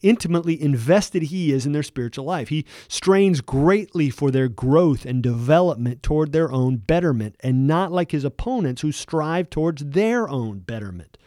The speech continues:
Paul uses the loving phrase, "my little children,"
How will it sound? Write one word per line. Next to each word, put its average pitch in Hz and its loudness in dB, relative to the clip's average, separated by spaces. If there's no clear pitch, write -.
Paul 214 2
uses 185 -2
the 147 -2
loving 156 -2
phrase, 151 -2
"my 139 -2
little 143 -2
children," 107 -10